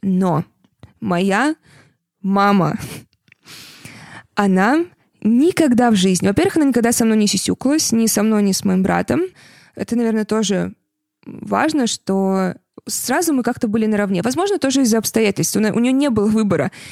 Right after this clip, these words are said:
Ей нужно было сделать так, чтобы она вырастила как можно быстрее взрослых,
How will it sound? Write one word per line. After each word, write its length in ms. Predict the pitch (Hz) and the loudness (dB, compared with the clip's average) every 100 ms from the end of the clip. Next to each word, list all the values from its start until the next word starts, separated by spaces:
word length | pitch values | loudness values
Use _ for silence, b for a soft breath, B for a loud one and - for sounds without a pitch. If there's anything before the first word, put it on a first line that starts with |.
| B | B
Ей 160 | 226 240 | 0 2
нужно 300 | 269 262 240 | 2 2 2
было 180 | 208 214 | 2 0
сделать 280 | 214 202 | 0 0
так, 140 | 294 427 | 0 -2
чтобы 240 | - 220 | -2 0
она 120 | 220 | 0
вырастила 500 | 220 320 320 269 247 | 2 0 0 0 0
как 140 | 220 220 | 0 0
можно 240 | 233 220 202 | 2 0 -2
быстрее 320 | 208 269 359 | -2 0 2
взрослых, 560 | 240 233 285 285 269 | 2 2 2 0 -2